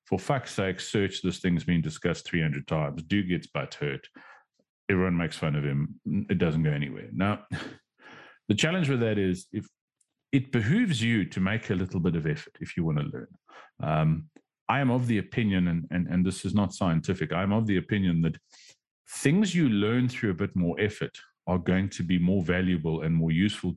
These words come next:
to you than things that are bit spoon-fed to you. Uh, if you, if, if every time you have a question, and, and it's, it's awesome. We live in an era where if you have a question, you can fucking ask and someone will probably have an answer for you. And if you're lucky, it might be an honest answer or a useful answer.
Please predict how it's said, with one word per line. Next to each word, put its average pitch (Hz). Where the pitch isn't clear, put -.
to 80
you 78
than 87
things 82
that 78
are 78
bit -
spoon-fed -
to -
you. -
Uh, 65
if 95
you, 160
if, 127
if 101
every 151
time 143
you 117
have 110
a 95
question, 90
and, 139
and 175
it's, -
it's 156
awesome. 220
We 90
live 120
in 127
an 120
era 95
where 87
if -
you 95
have 117
a 127
question, 92
you 90
can 90
fucking 110
ask 87
and 87
someone 101
will 92
probably 90
have 82
an 92
answer 123
for -
you. 87
And 95
if 90
you're 90
lucky, 90
it 82
might 85
be 87
an 85
honest 117
answer 78
or 82
a 80
useful 85
answer. 73